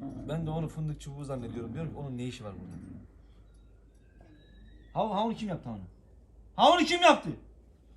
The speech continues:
Biraz kızayım ha ki yani. Şey yapmasın. Yani tavuğu öldürdüğü için kız-, kızdığımı zannetsin.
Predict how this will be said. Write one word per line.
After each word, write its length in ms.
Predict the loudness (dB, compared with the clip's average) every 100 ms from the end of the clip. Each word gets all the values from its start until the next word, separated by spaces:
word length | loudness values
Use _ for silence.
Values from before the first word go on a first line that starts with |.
| -20 -18 -18 -20 -20 -20 -20 -20 -20 -20 -12
Biraz 220 | -12 -12 -18 -20 -20 -20 -20 -18
kızayım 420 | -14 -6 -4 -4 -4
ha 160 | -6
ki 120 | -6
yani. 240 | -10 -10 -12 -16 -20 -20 -20 -20 -20 -20 -20 -20 -16
Şey 140 | -10
yapmasın. 380 | -10 -10 -16 -16 -20 -20 -20 -20 -20 -20 -16
Yani 160 | -14
tavuğu 280 | -6 -6 -2
öldürdüğü 420 | -4 -4 -10 -10
için 220 | -12 -14 -16
kız-, 280 | -16 -18 -14
kızdığımı 400 | -14 -12 -10 -10
zannetsin. 440 | -10 -12 -16